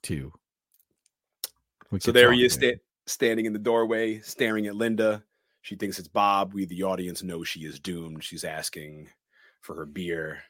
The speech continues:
Speaker 2: She sees him standing there and laughs at him under the sheet. We can hear Michael breathing heavily. She pulls the sheet down and shows off some boobs.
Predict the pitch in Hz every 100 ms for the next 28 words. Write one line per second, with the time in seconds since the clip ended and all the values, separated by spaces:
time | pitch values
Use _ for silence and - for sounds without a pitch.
0 | _ _ _ _ _ - - - 82 76
1 | - 90 85 85 82 80 80 80 101 107
2 | 104 104 98 95 95 110 87 80 - 135
3 | 120 - _ _ _ _ 104 98 92 95
4 | 110 107 101 95 90 85 87 82 85 80
5 | 78 78 82 73 64 67 - _ _ _
6 | _ _ _ _ _ - - 101 90 92
7 | - 107 98 113 117 113 135 131 131 139
8 | 131 151 127 92 147 165 175 175 170 160
9 | 147 113 - - - -